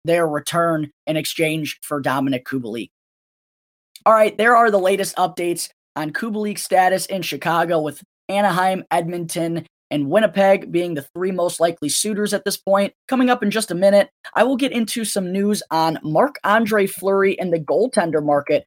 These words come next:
across the National Hockey League. But first, I need to talk to you all about Built Bar, which is a protein bar that tastes just like a candy bar. It's the new year,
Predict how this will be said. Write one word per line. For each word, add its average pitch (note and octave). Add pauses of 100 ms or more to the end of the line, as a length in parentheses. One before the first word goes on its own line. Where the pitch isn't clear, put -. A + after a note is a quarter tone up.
(200)
across E3+
the D#3+
National D#3+
Hockey C3+
League. G#2+ (520)
But E3+
first, A3 (200)
I A#3+
need B3+
to G#3+
talk G3
to -
you F3
all E3
about E3
Built D3
Bar, C3 (180)
which F3+
is E3+
a -
protein B3+
bar G#3
that G3
tastes F#3+
just -
like A3+
a B3
candy F#3+
bar. C#3+ (160)
It's G3
the G#3+
new B3
year, A3